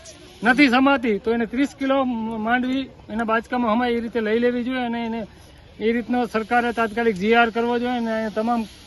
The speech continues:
અહીંના જે કર્મચારી છે એનું કામ સારું છે, એને તાત્કાલિક એનો જી આર આપી અને તાત્કાલિક મગફળી છે એ ત્રીસ કિલોની ભરતીમાં પણ લેવી જોઈએ, નો સમાય એવી મગફળી હોય.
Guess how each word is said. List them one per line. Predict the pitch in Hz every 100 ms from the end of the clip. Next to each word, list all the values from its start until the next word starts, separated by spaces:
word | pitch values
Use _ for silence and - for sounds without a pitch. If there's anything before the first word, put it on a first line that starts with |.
| -
અહીંના | 180 214 226
જે | 208
કર્મચારી | - 214 233 240 233 220
છે | 214 185 -
એનું | 220
કામ | 214 240 226
સારું | 262 269 240
છે, | 160 - - - -
એને | 240 254 233 - - - -
તાત્કાલિક | 233 226 254 247
એનો | 240 226
જી | 202 247
આર | 247 240 - -
આપી | 208 220 262
અને | 240 240 202 - - -
તાત્કાલિક | 226 214 247 247
મગફળી | 214 214 - 240 220
છે | 247 233 196 -
એ | 208
ત્રીસ | 220 226
કિલોની | - 240 240 233 233 -
ભરતીમાં | 196 214 240 233 214
પણ | 220 202
લેવી | 240 220
જોઈએ, | 180 151 - -
નો | 190 226
સમાય | 226 233 226 226
એવી | 214
મગફળી | 208 - 208 196
હોય. | 180